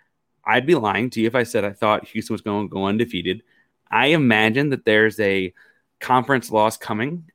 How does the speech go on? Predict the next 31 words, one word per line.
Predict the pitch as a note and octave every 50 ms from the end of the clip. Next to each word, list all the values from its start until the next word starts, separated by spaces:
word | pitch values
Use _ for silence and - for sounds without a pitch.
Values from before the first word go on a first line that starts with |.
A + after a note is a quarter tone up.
| -
Um, | G2+ G#2+ G#2+ G2+ G#2 G#2+ - - - -
and | A2 A2 G#2 G2
I | F#2+ A2+
don't | G2+ C3 D#3+ E3+
say | - - D#3
that | D3 B2
because | B2 A#2 - - - B2 A#2 A2+ A2+ A2+ A2+ G#2+ G2 - - _ _ _ _ _ _ _
I | - -
have | - B2 A#2+ G#2+
a | F#2+
team | - - - C3+ C3+ C3+ C3 A#2
plotted | B2 A#2+ A2+ A2+ A2
out | A2 G#2+ -
that | - G2+
I | G2
think | G2 - - A#2 A2+ G#2+ - - - _ _ -
is | G#2+ F#2+
better | - G#2+ G#2 A2
than | G#2 F#2+
Houston. | - G#2+ G2 - - C2+ - _ _ _ _ _ _ _ _ _ _ -
I | - - - _ -
don't. | - - - A#2 - - - - - _
I | - -
think | - - - B2 B2 A#2 - _ _
Houston's | - B2 A2+ - - A#2 G2+
the | - G#2+ G2
best | - A2 A2 G#2+ - - -
team | - A2+ A2 G#2+ G#2 G2+ - - -
in | G#2 G#2 G2+ F#2+
college | F#2 F#2+ F#2+ F#2+ F#2+ F2
basketball. | G2 G2 G2 G2 - - - -